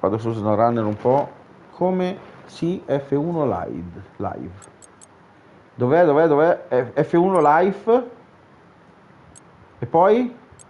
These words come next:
Ciao amici, come state? Grandissimi, iscrivetevi al mio canale, dai raga, forza, forza, forza.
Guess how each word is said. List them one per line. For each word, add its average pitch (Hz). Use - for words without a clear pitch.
Ciao 110
amici, 180
come 127
state? 156
Grandissimi, 147
iscrivetevi 175
al 170
mio 180
canale, 147
dai 170
raga, 131
forza, 98
forza, -
forza. 50